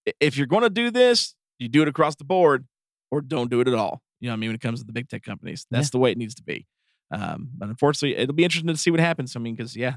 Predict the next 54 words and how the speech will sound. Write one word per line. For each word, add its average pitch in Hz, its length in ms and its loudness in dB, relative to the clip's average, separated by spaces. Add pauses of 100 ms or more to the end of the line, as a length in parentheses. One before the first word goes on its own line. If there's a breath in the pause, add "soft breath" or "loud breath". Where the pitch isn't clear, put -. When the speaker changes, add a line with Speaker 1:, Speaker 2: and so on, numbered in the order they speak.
Speaker 1:
they 123 100 -6
just 131 200 -8
took - 140 -8 (100)
Parler 139 240 4
down. 135 300 0
Parler's 127 260 0
gonna 127 140 0
try 131 220 -2
and 123 120 -4
get 123 240 -2 (480 soft breath)
alternate 113 460 -2
servers 160 680 6 (400)
after 113 220 -4
Amazon 139 400 2
pulled 135 220 4
them, 131 140 2
but 117 100 -2
it 117 40 -4
looks 120 180 -4
like 117 100 -8
that's 123 200 -10
not 110 140 -8
happening. 69 640 -12
So, 104 160 -4
Speaker 2:
Right. 95 180 -6 (360 loud breath)
Speaker 1:
um, 110 440 -4 (120)
I 123 60 -2
know 117 100 0
a - 20 2
lot 120 80 2
of 120 60 -4
people 123 160 2
are - 20 0
like, 117 220 -4
"Oh, 170 320 4
they're 165 160 0
not, 156 260 0 (160)
you 139 140 -2
know, 127 240 -4 (380)
th-, - 180 -6
harping 139 400 0
on 131 80 2
your 135 100 2
freedoms." 123 360 0
This - 260 -6
is 117 100 -8
the 139 100 -2
step. 185 300 -4 (500)
You - 140 -10
just, - 340 -12
it's, - 380 -12
they're 95 180 -6
getting 127 220 -2
there. 113 240 -8